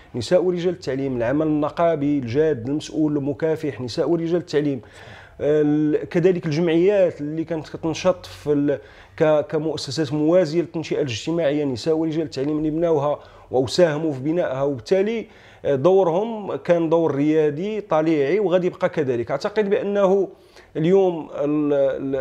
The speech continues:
ال-، خصنا نميزوا، لانه كاين اللي كيعبر على راي وكنحترموه وكنقدروه، كيف ما قلت بان عرف بعض الانزلاقات، عرف بعض استعمال بعض الكلمات اللي ما كانش في محلها، ولكن في جهة أخرى،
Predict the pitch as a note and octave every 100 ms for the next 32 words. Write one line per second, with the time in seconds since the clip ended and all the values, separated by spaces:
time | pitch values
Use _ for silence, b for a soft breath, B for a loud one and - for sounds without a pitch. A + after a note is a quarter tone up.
0 | C#3 - - F3+ F#3+ F#3+ D#3 B2+ B2+ B2+
1 | C#3 C#3+ C#3+ C#3 D3+ C#3+ - A2 A2 B2+
2 | A#2+ C3+ F3 B3 - b b b b b
3 | - A#2 D3 B2+ - D3 C3+ C3 A#2+ A#2
4 | A#2+ - A2+ C#3+ G3 G3 C3 D#3 - D3+
5 | A2+ C#3+ C#3+ B2+ D#3+ D#3 D3+ D#3 C#3+ D#3+
6 | D#3 E3 E3 A#2 C#3 B2+ C3+ C3 A2+ -
7 | - - C#3 D3+ D3 B2+ B2 B2 D3+ D3
8 | D3+ D3+ D3+ C#3 D3 D#3 D3+ - B B
9 | B D3 D3 D#3 C#3+ - C#3 B2+ C3 B2+
10 | E3+ A#3 F3+ F3 F3 F3+ B2+ C#3 G3 E3
11 | C#3 A2 D#3 A3 -